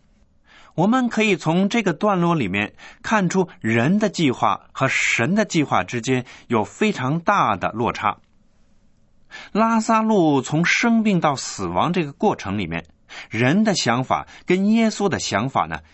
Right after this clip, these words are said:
的确很不同。拉撒路生病的时候，马大和玛利亚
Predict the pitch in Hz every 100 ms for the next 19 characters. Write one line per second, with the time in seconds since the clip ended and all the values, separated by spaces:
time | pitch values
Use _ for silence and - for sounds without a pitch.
0 | _ - 180 - 196 - - - 87 139
1 | 80 78 - _ _ _ _ _ _ _
2 | _ _ - - 196 233 226 226 220 190
3 | - 214 226 226 180 101 - 95 104 -
4 | _ - 117 104 98 110 185 135 107 123
5 | 151 120 85 85 165 175 95